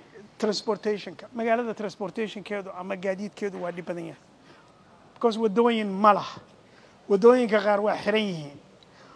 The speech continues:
Ogaada la iskama samaynina, taa laftigeeda duruufaha keenaya ha loo garaabo. Een,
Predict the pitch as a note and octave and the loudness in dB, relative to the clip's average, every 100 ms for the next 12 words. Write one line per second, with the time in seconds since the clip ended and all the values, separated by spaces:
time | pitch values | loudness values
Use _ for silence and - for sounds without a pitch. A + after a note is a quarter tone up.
0 | - B3+ A#3 C4+ D4 C4 A#3+ - B3 C4 | -2 2 6 6 6 2 0 -2 -4 -4
1 | A#3 A#3 A#3+ A3+ - A3+ A#3 - A#3+ G#3 | -4 -6 -4 -4 0 0 -2 -4 -2 -2
2 | F#3 A3+ G3+ A3+ G3+ G#3+ A3 G#3 E3 F#3+ | -4 -4 0 2 2 -2 -4 -4 -2 2
3 | G#3+ A3+ F#3+ F3+ E3 D3 C#3+ - - - | 4 4 2 0 0 -4 -12 -20 -20 -20
4 | G3 A3 G#3+ G#3+ - - _ - - - | -20 -20 -20 -20 -20 -20 _ -20 -20 -20
5 | - - A3+ A3 G#3+ G#3 | -10 2 6 6 4 2